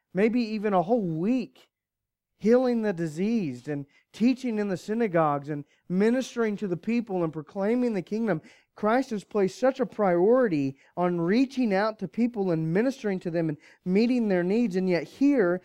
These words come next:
he's willing to get away from people to be in prayer.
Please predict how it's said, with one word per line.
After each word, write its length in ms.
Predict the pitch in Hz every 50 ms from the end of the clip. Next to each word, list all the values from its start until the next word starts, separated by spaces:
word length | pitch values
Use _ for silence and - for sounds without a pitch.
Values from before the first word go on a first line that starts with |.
| _ _ _
he's 260 | - 208 208 185 170
willing 300 | 185 202 214 214 208 202
to 100 | - 202
get 160 | 170 160 202
away 400 | 190 190 175 160 170 170 202 262
from 320 | 277 - - 208 180 160 156
people 440 | - - 165 156 135 - 151 147 131 _
to 100 | - 160
be 200 | 143 147 165 170
in 140 | 160 143 135
prayer. 640 | - _ - 180 190 208 214 180 139 120 107 107